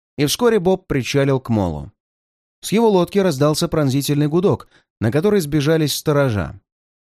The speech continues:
В тот момент, когда появился начальник пристани, подъехали полицейские лодки,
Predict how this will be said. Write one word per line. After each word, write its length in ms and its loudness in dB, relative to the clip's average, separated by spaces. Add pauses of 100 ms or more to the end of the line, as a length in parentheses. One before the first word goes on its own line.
(240)
В 80 -18
тот 180 0
момент, 400 2
когда 280 -2
появился 500 0
начальник 520 0
пристани, 640 -2 (400)
подъехали 480 2
полицейские 760 0
лодки, 500 -2